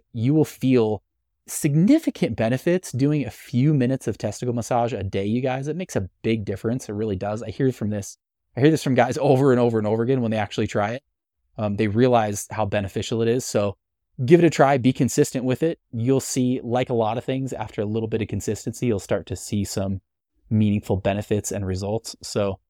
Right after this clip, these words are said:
few minutes or more of testicle massage a day, uh, very beneficial. They're your boys, they're your balls. Take care of 'em. The least you can do.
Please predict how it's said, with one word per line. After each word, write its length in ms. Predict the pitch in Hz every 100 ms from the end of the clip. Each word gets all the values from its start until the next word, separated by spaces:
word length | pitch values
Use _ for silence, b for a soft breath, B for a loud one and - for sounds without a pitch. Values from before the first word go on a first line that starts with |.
| _ _ _
few 260 | - 147
minutes 360 | 143 131 131 -
or 80 | 113
more 300 | 113 113 113
of 160 | 107 _ -
testicle 440 | - 113 - 123
massage 540 | 117 - 113 110 113 117
a 80 | 107
day, 520 | 104 107 104 107 107 _ _ _ _ -
uh, 160 | 104 -
very 320 | 107 113 117
beneficial. 680 | 98 107 98 107 - 117 113
They're 180 | 110 151
your 160 | 165 151
boys, 520 | 117 160 165 151 151
they're 200 | 139 156
your 120 | 165 131
balls. 480 | 127 139 127 135 151
Take 260 | - 160
care 260 | - 135 143
of 120 | 135
'em. 160 | 131 143
The 80 | 113
least 420 | 127 175 160 -
you 140 | 160
can 200 | - 143
do. 380 | 127 147 117 147